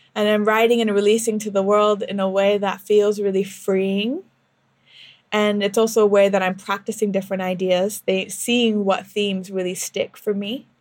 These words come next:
which could be turned into something, a longer project or, or, or a book per se. But I think there's something so powerful about just the immediacy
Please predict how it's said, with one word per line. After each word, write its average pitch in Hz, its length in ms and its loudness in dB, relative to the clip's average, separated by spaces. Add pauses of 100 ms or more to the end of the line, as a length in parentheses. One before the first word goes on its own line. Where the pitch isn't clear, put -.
(520)
which 196 300 0
could 202 160 0
be 196 180 0
turned 190 340 -2
into 196 220 -4
something, 190 460 -4
a 185 80 0
longer 185 340 -2
project 185 680 -6 (280)
or, 190 240 2 (120)
or, 196 240 0
or 202 260 4
a 202 60 2
book 202 320 -4
per 226 160 -4
se. 220 440 -2 (480)
But 233 100 -2
I 226 60 -2
think 277 160 -6
there's 262 160 -2
something 254 380 -6
so 240 460 2
powerful 226 560 0
about 196 440 -2
just 196 440 -10 (1000)
the 214 140 4
immediacy 208 840 0